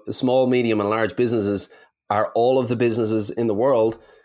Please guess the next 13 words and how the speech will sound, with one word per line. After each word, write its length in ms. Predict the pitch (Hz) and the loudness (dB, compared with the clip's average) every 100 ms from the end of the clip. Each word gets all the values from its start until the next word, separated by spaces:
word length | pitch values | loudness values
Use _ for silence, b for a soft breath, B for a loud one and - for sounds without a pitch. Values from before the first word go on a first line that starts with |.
| b | b
So 180 | - 120 | -2 -2
small 320 | - 123 123 | 0 0 0
businesses, 560 | 120 120 117 117 113 135 | 0 -2 -2 -2 -2 -2
you're 160 | 113 | -2
not 200 | 110 123 | 0 -2
niching, 440 | 110 123 127 90 - | -2 -2 -2 -4 -2
you're 140 | 104 | -2
not 300 | 110 127 - | 0 -2 -2
speaking 500 | - - 117 113 110 | -4 -2 -4 -2 -4
to 160 | - - | -4 -6
anybody. 460 | 101 104 98 90 87 | -2 -2 -2 -2 -2
If 100 | 87 | -2
somebody, 400 | 127 123 117 | -2 -2 -4